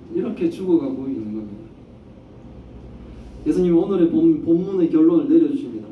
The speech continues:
외모로 판단하지 말고 공의롭게 판단하라는 거예요. 외모로 판단하는 것은 표준적인, 표면적인 기준과 인간의 전통, 형식 이런 것들을 의미합니다.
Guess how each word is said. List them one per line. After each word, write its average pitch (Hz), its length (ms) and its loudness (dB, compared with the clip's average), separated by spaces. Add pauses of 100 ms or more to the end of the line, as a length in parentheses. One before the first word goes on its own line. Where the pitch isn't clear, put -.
외모로 226 540 0
판단하지 180 480 -4
말고 131 440 -6 (140)
공의롭게 160 880 -4
판단하라는 139 680 -8
거예요. - 120 -12 (800)
외모로 254 500 4
판단하는 214 440 -4
것은 180 360 -4
표준적인, 226 720 -2
표면적인 269 600 0
기준과 165 640 -2
인간의 165 580 0
전통, 165 600 -6 (340)
형식 - 680 0
이런 165 240 2
것들을 131 220 -4
의미합니다. 117 460 -4